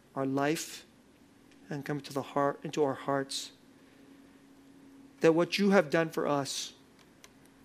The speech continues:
the cross which crucifies all lying, and, and so all the wickedness of who we are would be washed away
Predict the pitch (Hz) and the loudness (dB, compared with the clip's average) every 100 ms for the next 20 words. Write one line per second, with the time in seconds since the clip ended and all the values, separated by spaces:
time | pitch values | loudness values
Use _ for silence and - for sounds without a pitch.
0 | - - 160 165 - 180 190 196 - - | -12 -2 0 0 4 8 8 8 4 -2
1 | - - - - - - - - - - | -6 -14 -20 -20 -20 -20 -20 -20 -20 -4
2 | 170 - - 196 - 165 165 156 147 151 | -2 -2 2 2 2 2 4 6 4 4
3 | 151 147 147 156 143 135 - - - - | 6 4 4 2 -4 -10 -16 -20 -20 -20
4 | - - 139 131 131 131 - - - - | -20 -10 -8 -6 -8 -14 -20 -20 -20 -20
5 | - - - - - - - - 156 - | -20 -20 -20 -20 -20 -20 -20 -8 -4 0
6 | - 151 160 185 180 156 170 175 165 165 | 4 6 6 6 4 4 4 2 0 0
7 | - - - - - - - - - 165 | -2 -4 -10 -20 -20 -20 -20 -20 2 4
8 | 170 165 147 143 143 147 143 135 143 135 | 6 4 4 2 0 -4 -4 0 0 2
9 | 139 - - 147 147 143 139 | 0 -2 -2 2 4 4 0